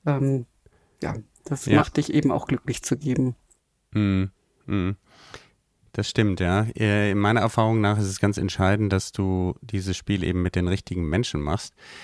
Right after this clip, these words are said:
Speaker 2: Ähm, ich unterscheide ja zwischen Gebern, Nehmern, äh, und Tau-, oder nicht ich, sondern Adam Grant, äh, von dem habe ich das geklaut, äh, Gebern, Nehmern und Tauschern. Und bei den Nehmern ist halt die Gefahr,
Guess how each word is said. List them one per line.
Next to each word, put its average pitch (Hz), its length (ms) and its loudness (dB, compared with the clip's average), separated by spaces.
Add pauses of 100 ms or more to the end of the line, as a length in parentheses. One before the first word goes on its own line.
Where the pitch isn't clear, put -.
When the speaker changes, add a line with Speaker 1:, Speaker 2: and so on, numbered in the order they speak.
(420)
Speaker 2:
Ähm, 87 400 -2
ich 101 180 -4
unterscheide 92 400 2
ja 90 120 4
zwischen 90 580 0 (160)
Gebern, 107 500 2
Nehmern, 104 500 2 (420)
äh, 92 260 0
und - 220 -4
Tau-, - 240 -4
oder 80 260 -2 (180)
nicht 87 220 -2
ich, 123 180 0
sondern 80 360 -2 (180)
Adam 90 240 0
Grant, - 420 0 (160)
äh, 80 180 -4
von - 160 -2
dem 82 120 0
habe 76 100 -2
ich 80 60 -4
das - 180 -8
geklaut, 82 460 -4 (540)
äh, 95 120 -4
Gebern, 101 360 2
Nehmern 101 280 2
und 87 220 -4
Tauschern. 117 560 2 (640)
Und 104 420 0
bei 95 160 2
den 95 240 2
Nehmern 120 320 4
ist - 180 -2
halt 107 140 2
die 90 100 -4
Gefahr, 98 680 0